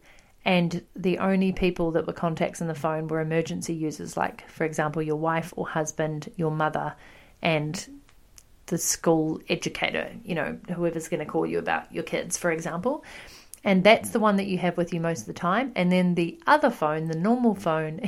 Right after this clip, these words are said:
<laughs> you get to pull out for an hour a day. And you just get to have pleasure on it, scroll through apps, you know, just liking, hearting, all that sort of stuff. Just absolute scroll time, complete checkout zone.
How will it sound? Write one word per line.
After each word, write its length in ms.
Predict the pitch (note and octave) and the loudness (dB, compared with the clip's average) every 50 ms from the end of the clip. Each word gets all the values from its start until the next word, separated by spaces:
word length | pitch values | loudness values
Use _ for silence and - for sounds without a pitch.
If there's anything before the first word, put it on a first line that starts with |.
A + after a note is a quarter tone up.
| - | -4
<laughs> 140 | - - - | -4 -4 -4
you 120 | G3 F#3+ F3+ | -4 -2 0
get 200 | G3 F#3 F#3+ - | 0 0 0 -2
to 60 | F#3+ | -6
pull 200 | - - F3+ F3 | -4 0 0 2
out 260 | E3+ E3 E3+ - - | 2 2 2 0 -2
for 120 | - E3+ | -2 -2
an 100 | E3+ E3+ | -2 -2
hour 400 | E3+ E3 D#3+ D#3 E3 E3 D#3+ D#3+ | -2 -4 -4 -2 -2 -2 -2 -2
a 80 | D#3+ D#3+ | -4 -2
day. 240 | E3+ D#3+ D3 D#3+ D#3+ | -2 -4 -4 -6 -8
And 100 | C#3+ - | -8 -6
you 80 | E3 E3 | -2 -2
just 180 | F3 E3+ - | -2 -2 -2
get 120 | - - - | -4 -8 -6
to 60 | F3 | -6
have 260 | D#3+ E3 D#3 - - - | -8 -8 -8 -10 -6 0
pleasure 300 | - B3+ A#3+ A#3 A3 G3+ | 2 4 4 4 4 4
on 160 | F#3+ F#3+ F#3+ | 4 4 4
it, 160 | F#3+ F3+ F#3 - - - - - - | 4 2 0 -4 -16 -18 -20 -14 -8
scroll 360 | - - - - A#3+ A3 A3 G#3+ | -8 -2 4 8 8 8 8 8
through 200 | - A3 F#3+ F#3 | 4 6 8 8
apps, 460 | F#3 F3+ F3+ F3 F3 - - - - | 8 8 8 8 6 4 0 -2 0
you 80 | F#3 | 2
know, 160 | F3+ E3+ E3+ E3+ | 2 4 2 2
just 320 | - E3+ D#3+ - - - - - - - _ - | 2 0 -4 -4 -6 -12 -16 -20 -20 -20 _ -6
liking, 800 | - G3+ G#3 G3+ G3+ G3+ G3+ - G#3 F#3+ F#3 F#3 F3+ F3+ F3 F3+ - - - | 2 6 8 8 8 8 4 2 4 4 4 4 2 0 -2 -4 -8 -18 -6
hearting, 580 | - - G#3 G3 G3 G3 G3 G3 F#3 F3+ F3+ - | 2 6 8 8 8 8 6 2 2 2 0 -2
all 160 | - A3 G#3+ | -2 0 0
that 180 | G3+ - - - | 0 0 -2 -2
sort 140 | - E3+ | -4 -4
of 80 | E3 E3 | -4 -2
stuff. 200 | - - - - | -2 -4 -4 -2
Just 200 | - G#3+ - - - | -4 -6 -6 -2 0
absolute 540 | A3 A3 - - - G3+ F#3+ F3+ F3 - - | 0 0 0 0 -2 0 0 0 0 0 -4
scroll 440 | - - - F#3 F3 E3+ E3+ E3 | -6 -2 2 4 6 6 6 4
time, 440 | E3+ - - E3+ D#3+ D#3+ D#3+ D#3+ E3 | 0 -2 -2 0 0 0 -2 -4 -6
complete 640 | E3 - F3+ E3 D3+ - G3 F#3+ F#3 F#3 F#3 - - | -6 -6 -6 -6 -4 0 2 2 2 2 -2 -6 -8
checkout 500 | - - F3 D#3+ - E3+ D#3+ D#3+ - F#3 | -4 -2 -2 0 0 -2 -2 -2 -2 -2
zone. 380 | - E3+ D#3 D#3 D3+ D3+ D#3 | -2 -2 0 -2 -2 -6 -10